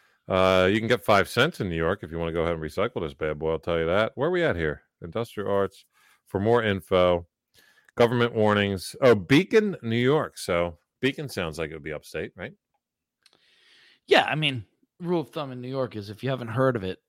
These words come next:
Speaker 2: that means it's upstate. <laughs>
Speaker 1: Yep. So a little inside the O'Brien family, uh,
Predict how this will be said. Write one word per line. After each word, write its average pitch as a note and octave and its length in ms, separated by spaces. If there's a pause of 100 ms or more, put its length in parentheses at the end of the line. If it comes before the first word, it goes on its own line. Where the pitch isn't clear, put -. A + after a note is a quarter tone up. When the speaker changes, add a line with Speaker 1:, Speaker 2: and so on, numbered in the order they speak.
(160)
Speaker 2:
that G#2 180
means G#2 240
it's A2+ 100
upstate. G#2+ 440 (160)
<laughs> B2 500
Speaker 1:
Yep. G2+ 260 (880)
So A#2+ 420
a C3 100
little C#3+ 280
inside B2+ 680 (160)
the A#2 140
O'Brien A2+ 480
family, G#2 640
uh, F#2 800